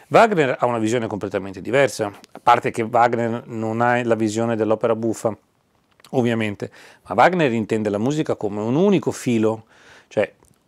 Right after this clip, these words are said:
lo spettatore si siede e da quando inizia la prima nota fino all'ultima nota è un flusso costante di musica e di canto, come nel caso appunto, anche che sarà poi del verismo di, di Puccini, Bohème,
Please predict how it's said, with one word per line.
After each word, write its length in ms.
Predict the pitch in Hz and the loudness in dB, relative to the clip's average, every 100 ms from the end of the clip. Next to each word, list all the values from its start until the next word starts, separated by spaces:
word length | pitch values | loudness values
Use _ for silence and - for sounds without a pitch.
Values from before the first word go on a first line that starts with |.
| _ - | _ -6
lo 140 | 104 | -4
spettatore 500 | - 110 117 170 165 | -2 -2 0 2 0
si 140 | - | 0
siede 600 | 123 - 135 143 147 151 - | -4 0 2 2 0 0 -2
e 160 | 127 | -2
da 180 | 113 117 | 0 -2
quando 380 | - 151 156 135 | 4 4 4 2
inizia 300 | 120 113 120 | 0 0 0
la 100 | 107 | -2
prima 220 | 107 107 | -4 -2
nota 280 | 120 131 - | -2 -2 -6
fino 280 | - 143 123 | -6 -4 -2
all'ultima 360 | 104 101 107 | -2 -4 -6
nota 320 | 107 123 135 - | -2 -2 -2 -4
è 100 | 131 | -4
un 160 | 110 | -4
flusso 680 | 104 139 156 160 - 160 156 - _ | -4 -2 0 0 0 0 -2 -12 _
costante 800 | - 180 - 123 101 95 120 120 - - _ - | 0 0 2 0 0 -2 -2 -4 -6 -20 _ -8
di 300 | 113 120 - | -4 -4 -4
musica 560 | - 120 95 82 - - | -4 -2 -2 -4 -8 -8
e 140 | - | -6
di 100 | 98 | -6
canto, 400 | 95 85 85 - - | -6 -10 -10 -14 -6
come 280 | 147 113 | -4 -2
nel 240 | 139 120 107 | -6 -8 -6
caso 360 | - 98 117 | -4 -6 -8
appunto, 640 | 113 117 - 92 92 101 92 | -12 -14 -12 -12 -6 -6 -6
anche 320 | - - - | -14 -16 -20
che 60 | |
sarà 240 | 110 95 92 | -10 -8 -6
poi 140 | 104 | -6
del 140 | 90 92 | -6 -4
verismo 540 | 107 101 95 98 95 | -4 -4 -6 -8 -10
di, 480 | 87 87 87 90 90 - _ | -8 -10 -12 -16 -20 -20 _
di 120 | 95 | -14
Puccini, 560 | 82 95 - 117 110 98 - - _ | -12 -10 -4 -2 -2 -4 -12 -20 _
Bohème, 560 | 104 107 98 101 107 107 | -2 0 0 -2 -4 -4